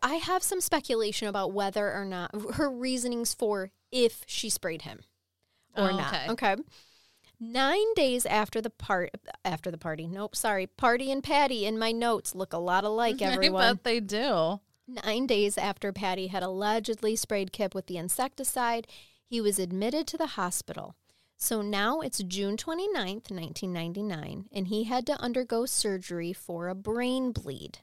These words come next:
Speaker 2: Oh, go-, oh, wow.
Speaker 1: I know. It's twisty and turny.
Speaker 2: I thought you were gonna say he had cancer
Speaker 1: No,
Speaker 2: already.
Speaker 1: <laughs> no, that was very
Speaker 2: Holy
Speaker 1: fast acting.
Speaker 2: cow.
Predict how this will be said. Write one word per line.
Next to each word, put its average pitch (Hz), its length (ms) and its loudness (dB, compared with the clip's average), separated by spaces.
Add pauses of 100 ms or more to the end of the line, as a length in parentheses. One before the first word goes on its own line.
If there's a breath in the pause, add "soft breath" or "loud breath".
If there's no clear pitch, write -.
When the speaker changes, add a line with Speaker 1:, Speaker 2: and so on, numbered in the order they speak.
(200)
Speaker 2:
Oh, 254 280 4 (260)
go-, - 180 -2
oh, 196 220 -2 (160)
wow. 156 720 6 (120)
Speaker 1:
I 180 180 -4
know. 208 480 2 (380)
It's - 180 -10
twisty 220 480 0
and 285 120 0
turny. 302 400 0 (140)
Speaker 2:
I 208 180 2
thought 359 240 4
you 247 60 4
were 208 80 6
gonna 185 180 2
say 202 240 2
he 202 60 6
had 185 180 4
cancer 240 460 6
Speaker 1:
No, 170 60 10
Speaker 2:
already. 285 600 8
Speaker 1:
<laughs> 294 80 2
no, 285 340 8
that 214 140 6
was 202 160 -4 (160)
very 214 300 8
Speaker 2:
Holy 202 180 8
Speaker 1:
fast 180 160 4
acting. 302 240 8
Speaker 2:
cow. 180 360 10